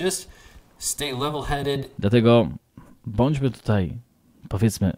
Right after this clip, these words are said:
Speaker 2: <laughs> zafu-, zachowajmy ten fason
Speaker 1: And be patient. I
Speaker 2: i bądźmy cierpliwi.
Speaker 1: wanna get to the third chart.
Speaker 2: I trzeci wykres.
Speaker 1: And then we'll create a summary so everyone is crystal clear.
Speaker 2: I potem, y, p-,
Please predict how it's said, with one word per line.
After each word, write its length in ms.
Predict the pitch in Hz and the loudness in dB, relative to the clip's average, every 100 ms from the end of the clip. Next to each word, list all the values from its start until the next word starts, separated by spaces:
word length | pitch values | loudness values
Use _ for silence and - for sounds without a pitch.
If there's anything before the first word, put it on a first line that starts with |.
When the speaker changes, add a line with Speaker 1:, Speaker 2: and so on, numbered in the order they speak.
| - | -2
Speaker 2:
<laughs> 120 | 95 | 0
zafu-, 480 | 127 117 123 98 110 | 0 -2 -4 -4 -2
zachowajmy 540 | 127 127 117 113 110 | 0 2 2 4 2
ten 180 | 101 87 | 0 -2
fason 500 | - 110 - 87 95 - - - - | -2 -2 0 0 -2 -4 -14 -18 -12
Speaker 1:
And 140 | 120 | -8
be 120 | 120 117 | -8 -6
patient. 440 | - 110 - - - - 135 | -6 -6 -12 -14 -12 -6 0
I 220 | 185 190 | 4 6
Speaker 2:
i 60 | 185 | 6
bądźmy 400 | 117 123 113 110 | 6 4 4 2
cierpliwi. 460 | - 92 101 90 - | 0 0 0 -4 -2
Speaker 1:
wanna 160 | 160 | -4
get 200 | 147 156 - | -4 -4 -4
to 80 | |
the 120 | 123 123 | -8 -6
third 400 | - 185 180 - | -2 -2 -2 0
chart. 280 | 151 147 143 - - _ - | 2 2 0 -12 -20 _ -2
Speaker 2:
I 140 | 208 | 0
trzeci 420 | 190 139 135 127 | 2 2 4 4
wykres. 460 | 98 95 101 131 - - | 4 2 0 0 -4 -8
Speaker 1:
And 100 | 131 | -6
then 140 | 151 | -4
we'll 160 | 147 143 | -4 -4
create 240 | - 139 123 | -4 -4 -2
a 40 | |
summary 640 | - - 165 156 147 139 110 110 | 0 2 4 4 4 2 2 2
so 200 | - 117 | 2 0
everyone 400 | 135 147 143 135 | -4 -6 -6 -6
is 120 | 110 | -8
crystal 540 | - - 226 262 - 202 | -10 -6 0 4 8 8
clear. 320 | - 110 98 - - - | 6 -2 -10 -14 -10 -4
Speaker 2:
I 80 | 196 | 2
potem, 420 | 143 127 117 107 _ - | 4 6 4 2 _ -6
y, 220 | 98 98 92 - - | -2 0 -2 -8 -8
p-, 160 | 95 | -6